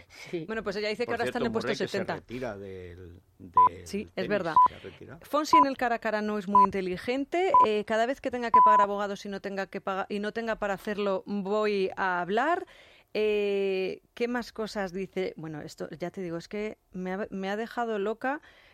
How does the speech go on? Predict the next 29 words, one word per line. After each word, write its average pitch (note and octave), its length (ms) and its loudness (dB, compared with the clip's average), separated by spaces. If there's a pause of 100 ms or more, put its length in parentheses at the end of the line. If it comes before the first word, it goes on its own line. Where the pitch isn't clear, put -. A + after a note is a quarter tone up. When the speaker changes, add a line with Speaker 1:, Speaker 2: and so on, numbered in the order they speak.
(200)
Speaker 2:
em, F3+ 720 -4
esa A3 240 -4
declaración G#3+ 600 -4
tan G#3+ 180 -4
brutal, G3+ 440 -2
lo G#3 120 0
de, F3 360 0
"Si - 160 -6
apareciera F#3 400 -6
una F4+ 120 -4
hada B3 120 -4
madrina, F3+ 600 -6
¿qué D4+ 100 -6
le G4+ 100 -4
pedirías E3 440 -4
para D#3 160 -6
Feliciano?", D#3 440 -8
pregunta D#3 380 -6
Mila F3+ 240 -4
ahí F3+ 80 -2
tirándole F3 460 -4
de F3 100 -2
la E3 100 -4
lengua E3+ 520 -2
Speaker 3:
Sí, D#3+ 60 -8
Speaker 2:
bien, F3 180 -2
Speaker 3:
sí. F#3 40 -2
Speaker 2:
pero F3+ 160 0
bien. E3 200 -4